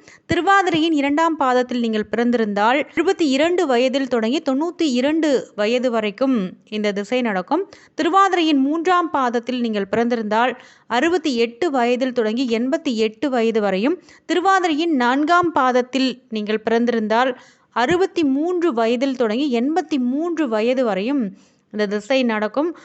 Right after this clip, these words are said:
குறிப்பா பார்த்தீங்கன்னா, இந்த நான்காம் பாதத்தில் பிறந்தவர்களுக்கு இந்த ஓய்வு காலத்தை குறிக்கக்கூடிய திசை இல்லைங்களா? So, நல்லா இருக்கக்குள்ள ஒரு ராஜ வாழ்க்கையை தரக்கூடிய ஒரு திசையாக இருக்கும் இது.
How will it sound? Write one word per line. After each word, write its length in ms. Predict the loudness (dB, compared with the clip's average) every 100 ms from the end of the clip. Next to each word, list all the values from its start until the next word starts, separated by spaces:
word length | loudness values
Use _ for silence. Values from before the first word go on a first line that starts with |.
| -4
குறிப்பா 480 | 2 2 4 2 4
பார்த்தீங்கன்னா, 460 | 2 0 -2 0 2
இந்த 160 | 2
நான்காம் 640 | 0 0 0 0 2 2 2
பாதத்தில் 520 | 0 2 2 0 -4 -2
பிறந்தவர்களுக்கு 1080 | -2 0 0 0 -2 -2 2 4 4 2 0 -10 -20
இந்த 200 | -4 0
ஓய்வு 380 | 2 4 4 4
காலத்தை 460 | 2 0 0 -2
குறிக்கக்கூடிய 760 | -2 -4 -2 -4 -2 0 0 0
திசை 380 | -2 -2 -2 -2
இல்லைங்களா? 460 | -2 -2 0 0
So, 160 | -2 -2 0
நல்லா 380 | 2 2 2 2
இருக்கக்குள்ள 340 | 0 -2 0
ஒரு 160 | 0 2
ராஜ 360 | 0 0 0
வாழ்க்கையை 500 | 0 0 -2 -4 -2
தரக்கூடிய 760 | -2 -4 -4 -4 0 0 0 0
ஒரு 180 | -2 -2
திசையாக 520 | -6 -4 -4 -2 -4
இருக்கும் 360 | -4 -6 -8
இது. 240 | -6 -6